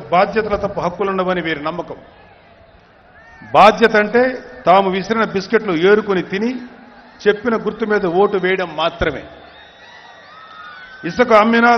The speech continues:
గనులు కొల్లగొట్టినా, ప్రభుత్వ దుకాణాల్లో కల్తీ మద్యం పోసినా, భూములు కబ్జా చేసినా, కేసులు పెట్టినా, అరెస్టు చేసినా, చంపి శవాన్ని డోర్ డెలివరీ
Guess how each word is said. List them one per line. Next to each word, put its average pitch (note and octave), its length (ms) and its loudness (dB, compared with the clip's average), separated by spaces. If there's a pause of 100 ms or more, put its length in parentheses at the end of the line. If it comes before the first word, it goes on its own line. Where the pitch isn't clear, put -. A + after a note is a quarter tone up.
గనులు G#3+ 280 2
కొల్లగొట్టినా, G#3+ 680 0
ప్రభుత్వ G#3+ 440 -4
దుకాణాల్లో G#3 640 0
కల్తీ G3+ 360 -4
మద్యం G#3 340 -2
పోసినా, G#3+ 420 -4 (140)
భూములు G#3+ 280 -2
కబ్జా F3+ 340 -2 (120)
చేసినా, A3 340 -4 (220)
కేసులు G#3 320 -2
పెట్టినా, G3 360 -4 (100)
అరెస్టు F#3+ 360 -6
చేసినా, G#3+ 320 -4 (580)
చంపి A#3+ 360 0
శవాన్ని A3+ 560 2
డోర్ A3 240 4
డెలివరీ A3 300 4